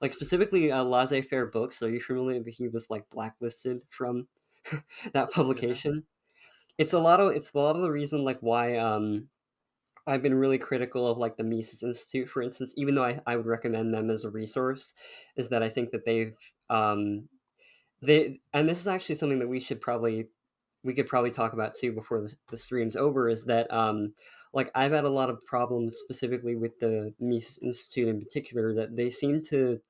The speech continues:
Speaker 1: they've sort of garnered this, um, like, they've,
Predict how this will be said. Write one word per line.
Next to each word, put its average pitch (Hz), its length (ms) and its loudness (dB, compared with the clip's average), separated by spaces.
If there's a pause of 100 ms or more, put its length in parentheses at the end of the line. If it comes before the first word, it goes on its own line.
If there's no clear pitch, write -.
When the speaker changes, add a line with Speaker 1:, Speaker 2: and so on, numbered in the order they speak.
(880)
Speaker 1:
they've 156 240 4
sort 214 200 8
of 180 100 6
garnered 156 400 4
this, - 520 0
um, 117 540 2 (240)
like, 131 300 -2
they've, 143 260 4